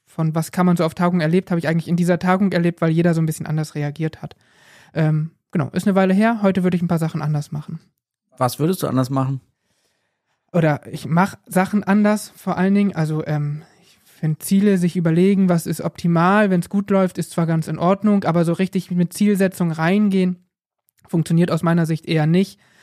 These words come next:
Speaker 1: sondern die Situation mehr auf sich wirken lassen. Also klar, Gesprächsanlässe, die sich ergeben, gut nutzen, ähm, gut wissen, worüber man selber Experte ist, wozu man sich gerne vernetzen möchte, dass man seine Sachen zwar gut erklären kann, aber jetzt nicht ungefragt irgendwie beim Kaffee jedem was pitchen,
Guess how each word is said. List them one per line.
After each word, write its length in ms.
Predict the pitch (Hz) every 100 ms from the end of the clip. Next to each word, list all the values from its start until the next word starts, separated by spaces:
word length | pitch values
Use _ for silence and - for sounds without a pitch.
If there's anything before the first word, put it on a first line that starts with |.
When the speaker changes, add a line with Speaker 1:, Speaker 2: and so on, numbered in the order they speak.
| _ _
Speaker 1:
sondern 380 | 165 165 160 160
die 100 | 165
Situation 560 | 170 170 156 180 175
mehr 160 | 170 165
auf 80 | 160
sich 260 | 160 - -
wirken 380 | 170 175 180 156
lassen. 360 | 139 - 156
Also 220 | - 151 151
klar, 580 | - 170 185 190 190 - - -
Gesprächsanlässe, 720 | 165 - 190 175 175 170 165
die 100 | 165
sich 200 | 156 156
ergeben, 420 | 151 185 202 190
gut 180 | 170 156
nutzen, 760 | 170 196 - 190 180 180 175 -
ähm, 340 | 151 147 147 156 _ _ _ _ _ _ _ _ _
gut 280 | 214 208 180
wissen, 460 | 220 233 214 196
worüber 280 | 180 185 185
man 140 | 175 165
selber 400 | 170 208 208 185
Experte 460 | - - 202 196
ist, 120 | 185
wozu 160 | 175 -
man 120 | 185
sich 140 | 170 -
gerne 180 | 180
vernetzen 420 | 175 170 202 - 208
möchte, 240 | 196 185
dass 140 | 175
man 100 | 180
seine 240 | 165 165 165
Sachen 260 | 180 190
zwar 140 | 175 170
gut 160 | 180
erklären 480 | 165 - 175 190 220
kann, 200 | 214 190
aber 160 | 170 170
jetzt 200 | 170 170
nicht 160 | 165
ungefragt 600 | 180 185 165 - 175 170
irgendwie 220 | 170 165 165
beim 200 | 160 -
Kaffee 240 | 180 180
jedem 240 | 175 165
was 140 | 165 -
pitchen, 420 | 208 - 196